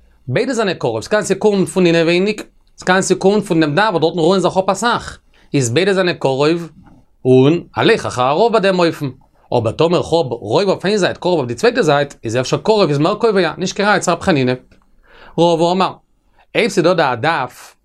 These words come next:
איך נישט קען, נישט איבעריג צו זאגן, אז ער ווארט, ער קען נישט זאגן,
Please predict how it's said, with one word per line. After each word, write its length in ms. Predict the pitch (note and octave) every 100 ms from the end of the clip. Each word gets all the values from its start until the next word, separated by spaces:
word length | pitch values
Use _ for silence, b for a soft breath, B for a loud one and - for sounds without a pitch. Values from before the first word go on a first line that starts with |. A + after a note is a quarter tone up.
| -
איך 100 | E3+
נישט 160 | F#3
קען, 440 | - F3+ D#3+ C3+ A2+ - _ _ _ _ _ -
נישט 420 | B2+ C3 E3+ D#3+
איבעריג 360 | E3 G#3+ G#3+ -
צו 140 | E3+
זאגן, 340 | D3 G#3+ F3+ D#3
אז 120 | C#3+
ער 80 | C#3
ווארט, 240 | F3+ F#3+
ער 280 | D#3+ D#3 C3+
קען 160 | D#3 E3
נישט 200 | G3 -
זאגן, 220 | D#3